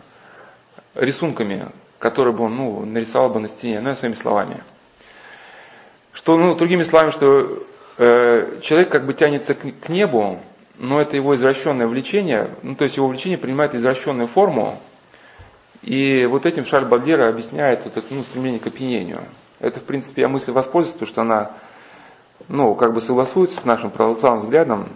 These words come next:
Вот один из духовных авторов говорил, что дьявол, э, воспользовался, э, стремлением людей к Богу и найти Бога. И обманув человека, он это стремление направил просто в другое, в другую сторону.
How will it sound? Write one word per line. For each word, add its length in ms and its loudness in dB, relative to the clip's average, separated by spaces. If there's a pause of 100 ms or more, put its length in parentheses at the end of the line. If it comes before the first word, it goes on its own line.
(100)
Вот 340 -8
один 300 0
из 100 -2
духовных 440 0
авторов 280 0
говорил, 240 4
что 200 -8
дьявол, 440 2 (840)
э, 200 -8
воспользовался, 1080 4
э, 280 -8
стремлением 480 -2
людей 220 0
к 40 -12
Богу 460 4 (680)
и 480 2
найти 300 -2
Бога. 460 2 (720)
И 80 0
обманув 360 0
человека, 480 2
он 160 2
это 120 -8
стремление 460 -4
направил 400 -2
просто 280 -8
в 60 -18
другое, 340 0
в 260 -16
другую 280 -6
сторону. 480 -4